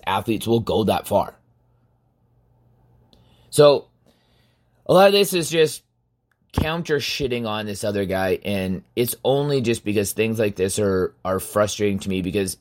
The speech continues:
it's what pulls people so hard in both directions, and I would rather just keep pushing people down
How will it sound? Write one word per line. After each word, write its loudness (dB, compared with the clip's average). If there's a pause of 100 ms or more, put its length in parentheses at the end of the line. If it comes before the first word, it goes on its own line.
it's -4
what 0
pulls 2
people -4
so 2
hard 2
in -2
both -4
directions, -4
and -6 (260)
I 4
would 6
rather 0
just -4
keep -10
pushing -6
people -2
down -2